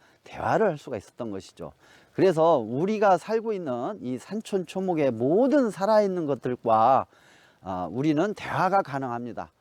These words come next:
공감하는 마음을 열면 다 대화가 가능하다라는 얘기죠. 그래서 오늘은 공감하는 마음으로, 어, 세상의 인과연기, 또 인과응보의 현상을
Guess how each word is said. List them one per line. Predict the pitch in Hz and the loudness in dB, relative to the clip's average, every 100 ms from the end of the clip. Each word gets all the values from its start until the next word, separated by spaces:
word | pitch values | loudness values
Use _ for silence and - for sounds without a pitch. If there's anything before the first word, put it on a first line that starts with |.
| _ | _
공감하는 | - 143 160 185 180 175 190 | -8 -4 2 2 2 -4 -6
마음을 | 131 95 135 180 156 120 226 254 _ _ - | -8 -4 -4 -4 -6 -8 -10 -12 _ _ -2
열면 | 135 208 196 127 127 139 - _ _ | 2 2 2 0 0 -2 -8 _ _
다 | - 135 151 | -10 -10 -10
대화가 | - 113 120 135 | -8 -6 -2 -2
가능하다라는 | - 120 127 135 185 220 185 135 107 | -4 -6 -6 -4 0 0 0 -4 -8
얘기죠. | 92 80 76 _ _ _ | -10 -12 -16 _ _ _
그래서 | 113 113 127 | -8 -2 -2
오늘은 | 98 127 156 117 113 101 - _ _ _ | 0 -2 -2 -2 -4 -8 -12 _ _ _
공감하는 | - 101 117 131 147 180 220 202 | -8 -4 0 2 2 0 -2 -2
마음으로, | 139 139 160 156 113 101 151 233 _ _ _ _ | 0 0 -2 -6 -4 -2 -4 -6 _ _ _ _
어, | - 76 - | -14 -12 -6
세상의 | 156 185 196 156 104 120 226 247 _ _ _ | -4 0 0 0 -2 -2 -4 -6 _ _ _
인과연기, | 92 113 123 127 147 127 120 104 95 80 _ _ _ | -10 -8 -4 2 2 2 -2 -6 -10 -12 _ _ _
또 | - 110 | -8 -6
인과응보의 | 104 87 123 147 147 156 135 180 214 220 180 | -6 -6 -4 0 2 2 2 -2 2 4 2
현상을 | 170 190 165 143 147 226 | -2 -8 -10 -8 -4 -4